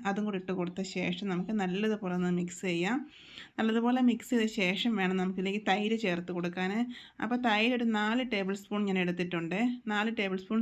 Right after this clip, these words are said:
തൈര് കട്ടയുള്ള തൈരാണ്. നമുക്കൊന്ന് കട്ടയൊന്ന് ഉടച്ചെടുത്തിട്ട് നമുക്കിതിലേക്ക് ഒഴിച്ചു കൊടുക്കാം. മിക്സിയിൽ അടിക്കുകയൊന്നും വേണ്ട, ഇതുപോലെ സ്പൂൺ കൊണ്ടൊന്ന് ഉടച്ചു കൊടുത്താൽ മതിയേ. അതിനുശേഷം നമുക്ക് നല്ലതുപോലെ ഈ സ്പൂണും കൊണ്ടൊന്ന്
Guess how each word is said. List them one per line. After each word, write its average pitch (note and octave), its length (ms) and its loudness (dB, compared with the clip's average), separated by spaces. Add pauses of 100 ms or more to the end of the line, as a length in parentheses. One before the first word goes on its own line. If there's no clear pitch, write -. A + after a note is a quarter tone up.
തൈര് F#3 300 2 (260)
കട്ടയുള്ള G#3 460 0
തൈരാണ്. F#3 340 2
നമുക്കൊന്ന് G#3 300 -2
കട്ടയൊന്ന് G3+ 340 -2
ഉടച്ചെടുത്തിട്ട് F#3+ 680 -4
നമുക്കിതിലേക്ക് F3+ 560 0
ഒഴിച്ചു F3 260 -2
കൊടുക്കാം. F3 320 -2 (340)
മിക്സിയിൽ B3+ 380 4
അടിക്കുകയൊന്നും F#3+ 440 0
വേണ്ട, F3 160 2 (500)
ഇതുപോലെ B3+ 380 2
സ്പൂൺ B3 320 2
കൊണ്ടൊന്ന് G#3 320 4
ഉടച്ചു F#3 280 -4
കൊടുത്താൽ F3 380 -2
മതിയേ. G3 300 2 (420)
അതിനുശേഷം A3 580 0
നമുക്ക് G3+ 220 0
നല്ലതുപോലെ G3 500 -2
ഈ - 60 0
സ്പൂണും G3+ 400 -2
കൊണ്ടൊന്ന് G3+ 280 0